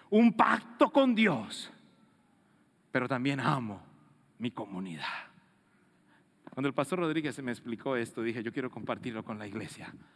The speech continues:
porque es una buena manera en la cual nosotros podemos caminar santos para Él. Amén. Hay un tercer elemento. Jesús nos cubre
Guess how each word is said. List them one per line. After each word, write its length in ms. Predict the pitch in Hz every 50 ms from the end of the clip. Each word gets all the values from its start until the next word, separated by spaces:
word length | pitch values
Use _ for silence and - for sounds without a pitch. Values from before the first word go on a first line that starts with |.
| _ _ _ _ _ _ _
porque 160 | 113 101 143
es 80 | 131 135
una 160 | 143 143 127
buena 400 | 123 127 143 147 151 147 139 143
manera 800 | 139 123 113 110 113 120 123 123 123 120 110 107 92 - - - - - - - _ _ _ _ _ _ _ _
en 100 | - 107
la 100 | 104 101
cual 260 | - - 120 120 120
nosotros 760 | 117 117 107 - - - 127 117 - - 98 90 - - - - _ _ _ _ _ _ _ _ _ _
podemos 560 | 117 107 110 120 117 107 104 98 - - - _ _ _ _ _ _ _
caminar 580 | - - 110 113 107 101 104 107 104 - - - _ _ _ _ _ _ _ _ _ _ _ _
santos 680 | - - - - 101 - - - - - - - - _ _ _ _
para 240 | - - - - - -
Él. 140 | - - - - - _ _ _ _ _ _ _ _ _ _ _
Amén. 640 | - 156 160 175 202 240 285 330 349 - - - - - - - - _ - - - - _ _ _ _ _
Hay 160 | 160 165 190
un 60 | 202
tercer 340 | - 208 190 - - 214 202
elemento. 480 | 185 165 147 127 117 110 98 - - - - - _ _ _ _ _ _ _ _ _ _ _ _ _ _ _ _ _ _ _ _ _ _ _ _ _ _ _ _ _ _ _ _ _ _ _ _ _ _
Jesús 360 | - 139 135 - 180 185 185
nos 220 | 185 180 151 -
cubre 500 | - - 151 151 135 117 101 98 95 -